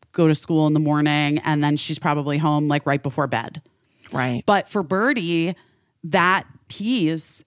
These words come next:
Speaker 1: is, like, it doesn't matter because what I do is, like, my choice because
Speaker 2: Right.
Speaker 1: I am driven by a different kind of thing. And, like, that's the piece where she's like,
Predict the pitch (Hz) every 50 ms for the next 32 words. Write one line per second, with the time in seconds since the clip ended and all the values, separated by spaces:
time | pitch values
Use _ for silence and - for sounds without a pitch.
0 | - 185 185 165 156 180 185 170 165 151 - - - 190 214 220 196 214 160 143
1 | 160 175 202 240 220 196 185 165 160 - 180 139 151 156 151 139 151 147 143 127
2 | 135 135 160 202 226 226 196 165 - - 147 151 143 135 139 139 143 156 196 214
3 | 214 214 185 - - - - - - 170 160 156 160 196 233 269 - - - -
4 | - - - - - - - 208 165 175 202 170 160 160 151 147 147 - - -
5 | - _ _ _ _ _ - - 175 165 151 156 160 156 156 156 151 143 - _
6 | _ _ _ _ _ _ - 175 165 160 147 123 - - 139 156 147 165 196 214
7 | 170 190 180 170 165 156 151 151 151 151 147 - - - _ _ - 180 165 165
8 | 156 147 131 - _ - - 190 170 - - 156 156 - - - - 175 156 147
9 | 147 135 135 117 95 - - - - - 165 - - 73 82 78 - - - -
10 | - - - - - - - 180 175 170 170 170 - - - 151 180 170 170 175
11 | - - - - - 160 - - - 185 175 160 - - - 165 151 - - 160
12 | 151 131 156 151 147 139 131 -